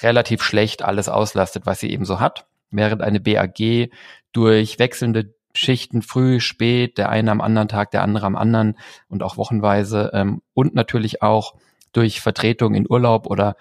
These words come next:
durch Auffangen von Krankheit des einen oder des anderen Partners eben einfach per se eine höhere Rentabilität oder eine höhere Auslastung hat und dadurch eine höhere Rentabilität.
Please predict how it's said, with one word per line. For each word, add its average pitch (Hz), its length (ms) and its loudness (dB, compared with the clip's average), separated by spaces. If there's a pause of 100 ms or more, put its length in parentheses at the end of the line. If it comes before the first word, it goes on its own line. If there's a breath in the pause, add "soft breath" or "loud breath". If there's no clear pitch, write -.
(160 soft breath)
durch - 240 -4
Auffangen 110 460 2
von 98 160 -4
Krankheit 110 500 0
des - 100 -8
einen 104 280 0
oder 101 100 0
des 101 140 -6
anderen 101 260 0
Partners 104 480 0 (400 loud breath)
eben 110 220 2
einfach 107 340 -2
per 92 160 0
se 104 220 2
eine 104 260 0
höhere 95 400 -2
Rentabilität 95 800 -6 (280)
oder 92 120 -2
eine 90 140 2
höhere 104 200 4
Auslastung 113 480 2
hat 98 140 0
und 98 100 -4
dadurch 101 320 0
eine 95 140 -6
höhere 95 260 -2
Rentabilität. 101 720 -6